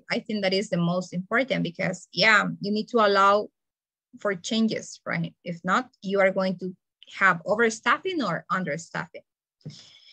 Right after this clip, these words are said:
Yes. Okay, very good. All right, guys, now let's take the grammar quiz. And the grammar quiz is about superlative adjectives, okay? Let me get that link for you so you can take that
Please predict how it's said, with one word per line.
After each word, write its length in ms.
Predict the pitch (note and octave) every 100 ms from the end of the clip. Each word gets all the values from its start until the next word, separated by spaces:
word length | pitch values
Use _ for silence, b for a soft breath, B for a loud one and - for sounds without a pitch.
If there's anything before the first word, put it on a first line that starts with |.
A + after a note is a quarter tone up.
| B
Yes. 520 | F#3+ F#3 - - - - _ b b b _ -
Okay, 300 | C4 - - - _ _ _ _ -
very 300 | A#3 D4 B3
good. 180 | D3 - - - _ _ B B
All 60 | B3+
right, 100 | A#3+
guys, 260 | D3+ - -
now 400 | A3 A#3 D4+ G#4+ - _ _ _ _
let's 460 | G#3 F#3+ F#3+ - -
take 400 | A3+ C4 D#4 - A#3
the 220 | A3 G3+
grammar 640 | - F#3 F3+ F#3+ G3 G3+ _
quiz. 360 | F#4 G4+ - - B B B -
And 200 | C#4 C#4+
the 80 |
grammar 400 | B3+ D#4+ F#4 F#4+
quiz 340 | E4+ A#3+ A#3 A3+
is 180 | A#3 C4
about 480 | A3+ A#3 B3 D#4+ - _ _ _ _ _ -
superlative 840 | - B3+ G3+ A#3+ A3 G#3+ A3 A3 -
adjectives, 680 | G3 E3 - - - - - _ - F3+
okay? 320 | - C4 G4+ _ _ _ - -
Let 100 | G3
me 80 | A3
get 260 | A3 B3 B3+
that 180 | A#3+
link 200 | B3+ C4
for 140 | C4 C#4
you 320 | C4+ C#4 F#4
so 140 | -
you 160 | F#3+ F3+
can 240 | F3 G3+
take 260 | - F#3+ F3+
that 220 | E3 F#3+